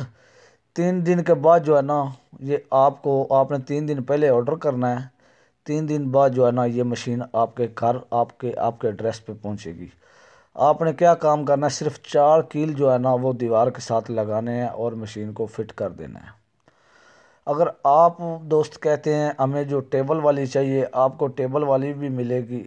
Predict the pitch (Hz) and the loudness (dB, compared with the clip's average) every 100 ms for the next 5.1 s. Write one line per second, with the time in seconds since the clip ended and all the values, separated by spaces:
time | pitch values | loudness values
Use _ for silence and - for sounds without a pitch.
0 | - 131 135 127 123 143 139 139 127 - | -6 -2 0 0 0 -6 -6 -4 -4 -6
1 | - 147 151 143 135 131 127 131 131 123 | -6 -6 -2 -2 -2 -4 -4 -2 -2 -2
2 | 113 131 123 120 123 131 120 110 _ _ | -4 -6 -4 -2 -2 -2 -10 -14 _ _
3 | 110 120 127 120 _ _ _ _ 151 156 | -4 -2 -4 -8 _ _ _ _ -12 -8
4 | 135 131 127 131 135 120 127 - 120 120 | -8 -6 -4 -4 -4 -4 -4 -6 -10 -8
5 | 113 | -10